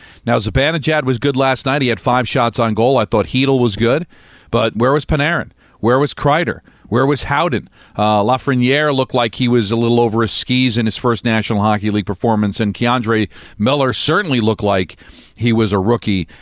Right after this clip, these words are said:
playing in his National Hockey League, uh, debut. So you hope that it's gonna get better. <clears throat> I understand that it's not about this year for the Rangers, that they feel that they're growing into something,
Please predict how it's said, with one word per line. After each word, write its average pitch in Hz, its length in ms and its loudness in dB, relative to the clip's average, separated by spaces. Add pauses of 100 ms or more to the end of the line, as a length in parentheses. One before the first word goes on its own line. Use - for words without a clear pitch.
playing 120 300 0
in 107 100 2
his 92 80 -4
National 107 400 0
Hockey 104 320 0
League, 101 320 0
uh, 110 80 -10
debut. 101 560 0
So 107 500 0
you 110 160 -2
hope 143 220 0
that 151 120 0
it's 139 120 -2
gonna 127 160 -2
get 113 180 -2
better. 156 360 0 (240)
<clears throat> - 280 -16
I 175 360 2
understand 143 420 -2
that 113 80 -2
it's - 100 -10
not 127 300 2
about 127 400 -2
this 127 260 -2
year 127 220 2
for 143 140 -2
the 127 80 -2
Rangers, 135 500 0
that 104 140 -4
they 104 120 2
feel 123 320 0
that 104 140 -4
they're 110 100 0
growing 117 420 0
into 120 280 -2
something, 147 500 -2